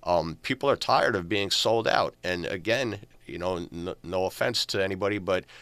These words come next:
the Democratic Party that runs the city is in the pocket of these rich developers. And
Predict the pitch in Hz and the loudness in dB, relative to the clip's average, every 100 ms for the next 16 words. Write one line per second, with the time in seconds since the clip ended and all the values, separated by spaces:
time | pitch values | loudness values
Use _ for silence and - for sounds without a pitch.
0 | - 90 95 117 123 - 127 104 - 143 | -10 -4 2 2 4 4 4 4 6 6
1 | 120 101 98 113 117 110 - 151 151 104 | 6 2 2 2 2 2 2 2 0 -2
2 | - - - - 101 98 - 120 110 - | -6 -18 -20 -4 0 0 2 0 0 2
3 | 131 143 113 104 92 101 95 98 95 - | 2 2 0 -2 -2 -4 -2 -2 -2 -2
4 | 107 135 143 - 71 - - - - 92 | 2 2 0 -6 -6 -6 -8 -16 -4 -2
5 | 87 90 | -2 -6